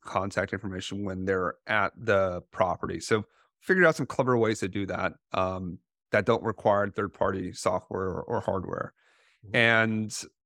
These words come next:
Speaker 1: you know, I think that that's been, that's been really good, being able to have an email list of people that have stayed there, that know our properties, and being able to market them directly, and then have them, if they wanna come back, come back and book directly with us. Or if they have a friend, you know,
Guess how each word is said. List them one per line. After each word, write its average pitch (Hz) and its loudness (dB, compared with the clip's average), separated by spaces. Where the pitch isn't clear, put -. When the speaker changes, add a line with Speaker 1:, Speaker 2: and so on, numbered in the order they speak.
Speaker 1:
you - 0
know, 120 8
I 120 8
think 123 2
that 117 2
that's 123 4
been, 123 0
that's 123 4
been 127 0
really 117 2
good, 107 -2
being 107 -6
able 104 -4
to 98 -2
have 98 -2
an - -8
email 101 -4
list 95 -2
of 98 -6
people 92 -6
that 90 -2
have 87 -6
stayed 101 0
there, 98 2
that 95 0
know 98 -2
our 95 0
properties, 95 0
and 92 -4
being 98 -2
able 95 -4
to 95 -4
market 98 0
them 98 -6
directly, 90 -2
and 110 -2
then 92 0
have 92 0
them, 98 -4
if 107 -4
they 98 0
wanna 95 -2
come 98 -6
back, 113 4
come 107 0
back 98 4
and 92 -4
book 95 -2
directly 98 -4
with 135 2
us. 104 2
Or 104 2
if 104 0
they 101 4
have 98 0
a 95 -6
friend, 98 -2
you - -6
know, 90 0